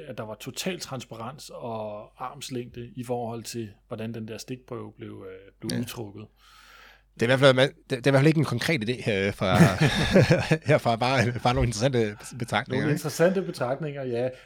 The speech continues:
Speaker 1: Noget andet er jo også, en ting er det der rent, hvad skal vi sige, praktiske, om man kan snyde og så videre, men der er jo også noget, hvad skal vi sige, følelsesmæssigt i, øh,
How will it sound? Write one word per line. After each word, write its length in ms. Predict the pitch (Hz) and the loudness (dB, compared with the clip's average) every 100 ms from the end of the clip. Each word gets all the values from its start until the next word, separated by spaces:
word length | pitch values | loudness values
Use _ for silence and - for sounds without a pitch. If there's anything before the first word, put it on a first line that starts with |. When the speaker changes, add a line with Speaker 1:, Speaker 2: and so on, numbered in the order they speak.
| - | 0
Speaker 1:
Noget 200 | 139 143 | 6 8
andet 220 | 151 190 | 8 8
er 40 | |
jo 120 | 151 135 | 8 6
også, 200 | 135 185 | 2 2
en 80 | |
ting 200 | 180 175 | 4 4
er 40 | 131 | 4
det 140 | 139 | 4
der 140 | 139 120 | 2 2
rent, 300 | 131 143 127 | 0 -2 -6
hvad 100 | 120 | -4
skal 140 | 127 | -4
vi 40 | |
sige, 140 | 120 120 | -6 -8
praktiske, 680 | - 123 - 170 - 131 92 - _ _ - | -8 -10 -6 -6 -4 -4 -4 -10 _ _ -6
om 140 | 120 | -2
man 180 | 135 113 | -2 -2
kan 140 | 110 | -6
snyde 460 | - 117 117 123 123 | -4 -2 0 0 -2
og 80 | 110 | -4
så 100 | 117 | -4
videre, 140 | 113 | -2
men 120 | 117 | -4
der 60 | 101 | -6
er 40 | |
jo 60 | 107 | -2
også 220 | 160 170 | 0 2
noget, 260 | 147 131 120 | 2 2 -2
hvad 120 | 117 | -10
skal 180 | - 117 | -14 -14
vi 40 | |
sige, 160 | 117 107 | -14 -4
følelsesmæssigt 920 | 143 175 170 143 131 120 117 117 - _ _ _ _ _ _ | 2 2 2 -6 -6 -6 -6 -10 -14 _ _ _ _ _ _
i, 300 | 139 135 127 - _ _ _ _ - 131 | -6 -6 -12 -20 _ _ _ _ -16 -12
øh, 180 | 113 | -10